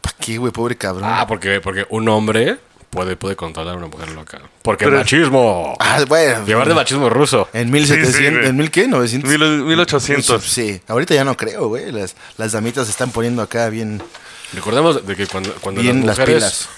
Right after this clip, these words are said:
Speaker 2: decían de que estaban locas, iban de los masturbatorios,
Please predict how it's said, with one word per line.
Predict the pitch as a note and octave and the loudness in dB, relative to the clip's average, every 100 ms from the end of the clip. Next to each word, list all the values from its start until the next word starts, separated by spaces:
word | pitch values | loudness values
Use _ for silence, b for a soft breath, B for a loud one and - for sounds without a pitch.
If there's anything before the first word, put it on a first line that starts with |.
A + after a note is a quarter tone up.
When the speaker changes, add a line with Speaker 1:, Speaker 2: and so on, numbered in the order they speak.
| - | -10
Speaker 2:
decían | F#2 F#2+ B2+ | -6 -6 -6
de | |
que | G2 | -8
estaban | - A#2 A2 G2 | -4 -2 -2 -4
locas, | - A#2 A2+ | -4 -6 -6
iban | A2 G#2 | -6 -6
de | |
los | E2+ D#2+ | -8 -10
masturbatorios, | F2 - F2+ F2+ F2+ G#2 G2+ G2+ | -10 -10 -10 -10 -6 -4 -2 -6